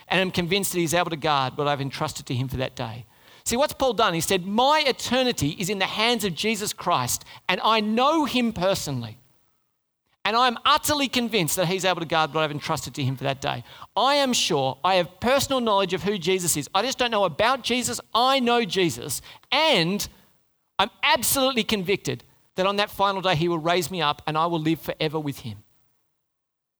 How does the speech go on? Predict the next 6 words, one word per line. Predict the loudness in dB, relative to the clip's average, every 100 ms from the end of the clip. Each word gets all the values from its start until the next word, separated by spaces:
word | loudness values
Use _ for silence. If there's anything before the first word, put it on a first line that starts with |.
| _ _ _ _ _ _ _ _ _ _ _ _ _ _ _ _ _ _ _ _ _ _ _
That's | -6 -2 -2 -2
glorious. | -4 0 2 4 2 0 -2 -4 -4 -8 _ _ _ _ _ _ _ _ _ _ _ _ -4
That | -2
is | -2 0
absolutely | 0 0 -2 0 0 0 0 0 -2 -12 _ -6
glorious. | 0 2 4 2 -2 -4 -4 -4